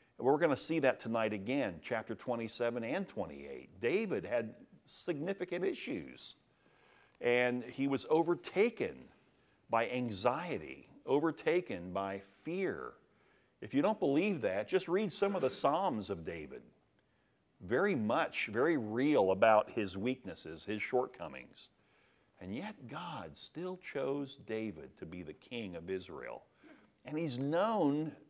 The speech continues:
by Orthodox Jews even to this day as the greatest king of Israel. Nobody would refute that. And so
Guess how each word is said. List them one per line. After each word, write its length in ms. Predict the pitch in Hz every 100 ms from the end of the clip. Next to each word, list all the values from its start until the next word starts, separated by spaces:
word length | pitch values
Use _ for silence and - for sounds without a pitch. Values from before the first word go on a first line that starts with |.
| _
by 420 | 113 123 117 117 117
Orthodox 600 | 131 165 165 127 113 107
Jews 380 | - 101 127 113
even 240 | 131 127 120
to 100 | 113
this 180 | 107 -
day 420 | 107 160 147 - - - - -
as 180 | 113 104
the 100 | 117
greatest 800 | 98 92 110 151 196 139 - -
king 320 | - 80 65 67 _
of 140 | 90 80
Israel. 500 | 76 71 65 - - _ _ _ _ _ _
Nobody 460 | 104 120 190 185 143
would 160 | 117 113
refute 500 | 117 113 - 233 -
that. 440 | 69 60 - - - _ _ _ _ _ _ -
And 180 | 113 113
so 520 | - 127 120 117 113